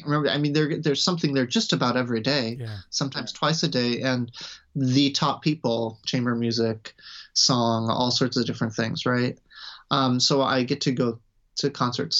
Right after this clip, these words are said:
Speaker 1: there. A couple weeks ago, I saw one, I saw my teacher Julius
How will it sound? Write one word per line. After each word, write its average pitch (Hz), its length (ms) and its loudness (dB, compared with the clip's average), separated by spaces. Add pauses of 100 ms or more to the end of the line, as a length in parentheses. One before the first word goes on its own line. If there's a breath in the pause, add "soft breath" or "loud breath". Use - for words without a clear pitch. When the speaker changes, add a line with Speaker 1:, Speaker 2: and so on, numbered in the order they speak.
(100)
Speaker 1:
there. 143 540 2
A - 60 -20
couple - 220 -2
weeks 131 240 2
ago, 131 240 2
I 123 80 2
saw 127 220 2
one, 123 160 0
I 127 200 2
saw 123 180 2
my 127 200 0 (240)
teacher 131 260 2
Julius 123 800 2